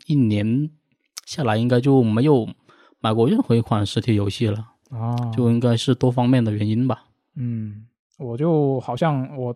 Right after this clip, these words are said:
Speaker 2: 从来没有买过实体游戏，印象中。哦，不对，我买过，但我不确定那个算不算正版，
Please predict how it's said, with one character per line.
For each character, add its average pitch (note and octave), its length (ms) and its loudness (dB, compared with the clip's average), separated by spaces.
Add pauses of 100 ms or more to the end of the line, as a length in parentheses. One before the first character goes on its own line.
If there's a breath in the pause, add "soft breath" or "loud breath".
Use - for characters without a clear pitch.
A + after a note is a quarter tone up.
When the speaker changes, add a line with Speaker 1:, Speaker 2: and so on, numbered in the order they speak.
(120)
Speaker 2:
从 E3 240 -4
来 F3 120 4
没 F3 120 2
有 F#3 80 4
买 B2+ 180 0
过 B2 420 -2
实 - 380 -8
体 - 160 -10
游 A2+ 160 -8
戏， B2+ 180 -6
印 B2 140 -4
象 A2 180 -10
中。 A#2 160 -14 (200)
哦， D#3+ 120 -2
不 D3 140 2
对， D#3 220 2
我 C3 120 -6
买 D3+ 200 0
过， C#3+ 260 -4 (160)
但 D3 380 -2
我 B2 100 -8
不 C#3 100 -6
确 A3 220 2
定 G3 180 2
那 F3 140 2
个 A#2 480 -4
算 G#3+ 220 2
不 - 80 0
算 F#3 180 0
正 D#3+ 220 -2
版， - 200 -14